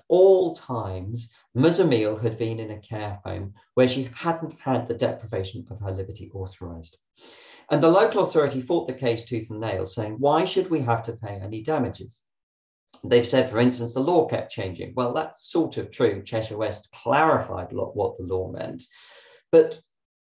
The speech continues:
actually, Ms Amiel had always fallen within the scope of those individuals identified as dep-, to being deprived of liberty, and the local authority hadn't taken the steps required of it. And the judge said,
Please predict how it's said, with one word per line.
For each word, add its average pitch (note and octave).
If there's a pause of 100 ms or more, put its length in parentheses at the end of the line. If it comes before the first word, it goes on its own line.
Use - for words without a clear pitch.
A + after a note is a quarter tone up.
actually, G#2+ (380)
Ms A#2
Amiel A2
had G#2
always A2+
fallen F#2+
within F#2+
the F#2+
scope F#2+
of F2+
those F#2+
individuals F#2+
identified F#2+
as F2
dep-, - (140)
to -
being F#2+
deprived F#2
of F2+
liberty, E2
and -
the G#2
local B2
authority -
hadn't A2+
taken G2+
the F#2+
steps -
required F#2
of -
it. - (600)
And D#3
the D#3+
judge F#3+
said, -